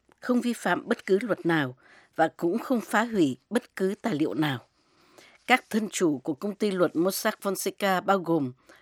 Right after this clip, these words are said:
Tổng thống Ukraine Petro Poroshenko, bạn hữu của Tổng thống Nga Vladimir Putin, thân nhân của Thủ tướng Anh David Cameron, Thủ tướng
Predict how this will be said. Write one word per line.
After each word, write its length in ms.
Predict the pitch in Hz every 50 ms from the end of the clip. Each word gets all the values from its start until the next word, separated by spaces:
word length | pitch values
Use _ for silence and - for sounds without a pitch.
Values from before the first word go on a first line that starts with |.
| _ _
Tổng 160 | - 160 151 139
thống 280 | - 160 170 214 - -
Ukraine 440 | 220 - - 214 208 208 202 202 185 - _
Petro 380 | 208 202 - - - 196 185 170 -
Poroshenko, 760 | - 190 175 190 180 - - 180 165 - _ - 180 165 156 - _ - - _ _ _ _ -
bạn 240 | - 160 160 170
hữu 240 | 156 170 180 175 202
của 140 | - - 175
Tổng 200 | - - 143 127
thống 240 | - 160 180 214 220
Nga 200 | 220 214 202 185 - _ _ _
Vladimir 460 | - 185 185 160 185 185 185 180 175 - _
Putin, 380 | 175 160 - - 180 170 160 156 - - _ - - _ _ _
thân 200 | - 233 233 226
nhân 180 | 220 240 233 208
của 120 | - 156 143 -
Thủ 160 | - 143 127
tướng 240 | - - 185 214 -
Anh 260 | - 208 202 190 175 - _ _ _ _
David 300 | 185 185 185 175 170 196 - - _
Cameron, 560 | - - 190 180 175 180 175 175 165 156 147 143 - - - - _ _ _ _ _ _ _
Thủ 120 | - 175 160
tướng 260 | - - 175 190